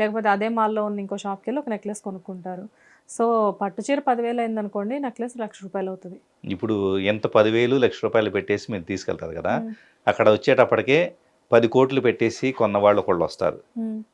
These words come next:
Speaker 2: అలాగే ఇరవై వేలు, యాభై వేలు పెట్టేసి అది కొనుక్కొని వేసుకొచ్చిన వాళ్ళు వస్తారు.
Speaker 1: మ్మ్.
Speaker 2: So, వాళ్ళతో ఈక్వల్గా వెళ్ళగలుగుతామా?
Speaker 1: లేదు.
Speaker 2: So, ఇక్కడ ఇండైరెక్ట్గా చెప్పాలంటే కనుక,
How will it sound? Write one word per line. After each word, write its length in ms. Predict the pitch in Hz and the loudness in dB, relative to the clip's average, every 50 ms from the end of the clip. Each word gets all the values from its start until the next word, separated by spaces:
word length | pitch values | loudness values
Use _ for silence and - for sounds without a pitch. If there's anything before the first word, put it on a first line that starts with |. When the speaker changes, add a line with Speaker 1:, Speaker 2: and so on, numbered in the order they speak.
| _ _ _ _ _ - - | _ _ _ _ _ 2 2
Speaker 2:
అలాగే 600 | 95 101 107 104 87 87 90 104 127 - - - - | 6 8 8 6 6 4 2 2 0 -2 -4 -8 -4
ఇరవై 280 | 101 98 110 117 113 | 0 4 6 6 6
వేలు, 260 | 107 110 113 120 123 127 | 6 4 4 4 4 4
యాభై 300 | 117 101 98 98 110 107 | 6 6 4 4 2 0
వేలు 160 | 104 104 92 | 0 2 0
పెట్టేసి 380 | 95 92 - 101 98 - - | -4 -2 -2 -2 -4 0 0
అది 140 | 95 92 95 | 0 0 0
కొనుక్కొని 600 | 92 101 92 87 - - 95 90 98 117 127 123 | -2 -4 -6 -8 -6 -4 -4 -2 -2 -2 -6 -4
వేసుకొచ్చిన 500 | 98 95 87 - - 95 92 - 90 90 | -2 -2 -4 -2 -4 -10 -8 -8 -8 -8
వాళ్ళు 180 | 87 85 78 80 | -8 -6 -8 -10
వస్తారు. 340 | - - - 80 78 - - _ - 226 | -12 -8 -8 -8 -8 -8 -10 _ -12 -10
Speaker 1:
మ్మ్. 160 | 214 214 208 | -10 -8 -8
Speaker 2:
So, 160 | 208 - 117 | -4 -4 4
వాళ్ళతో 400 | 95 98 98 107 110 - - 117 | 6 6 6 6 4 2 2 0
ఈక్వల్గా 400 | 110 113 110 - 127 120 110 110 | 0 0 0 0 -2 0 2 2
వెళ్ళగలుగుతామా? 640 | 95 90 98 95 95 92 92 - 90 90 95 117 160 _ _ _ _ _ _ _ 247 | 2 2 2 2 0 0 -2 -4 -6 -6 -6 -10 -12 _ _ _ _ _ _ _ -10
Speaker 1:
లేదు. 360 | 226 226 202 190 190 190 202 _ _ _ _ _ _ _ _ _ - | -6 -6 -4 -6 -6 -8 -14 _ _ _ _ _ _ _ _ _ -20
Speaker 2:
So, 220 | - - - 156 | -10 0 0 2
ఇక్కడ 220 | 156 143 - 104 95 | 2 2 0 -2 -2
ఇండైరెక్ట్గా 420 | 98 101 113 123 131 123 123 117 | 0 2 2 2 2 2 0 0
చెప్పాలంటే 520 | 101 101 92 - 98 90 87 87 80 90 | 0 0 0 0 -2 -2 -2 -2 -4 -4
కనుక, 520 | 80 82 82 80 - 85 85 95 120 156 | -4 -4 -8 -8 -8 -6 -4 -4 -4 -6